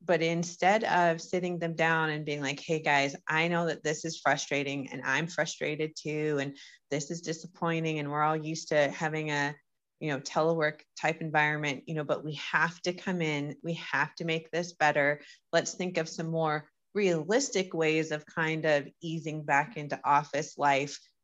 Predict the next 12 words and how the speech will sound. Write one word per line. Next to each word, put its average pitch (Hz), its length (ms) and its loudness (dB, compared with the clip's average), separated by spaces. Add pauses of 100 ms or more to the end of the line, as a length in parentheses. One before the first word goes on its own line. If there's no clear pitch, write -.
(260)
Um, 143 560 -2 (520)
I 190 420 4
completely 156 580 -4
overreacted, 139 920 -2 (120)
you 160 120 -4
know, 151 200 2
and 143 120 -2
I 156 180 2
was 160 140 -2
like, 143 240 0
"Well, 170 140 2
fine, 143 460 0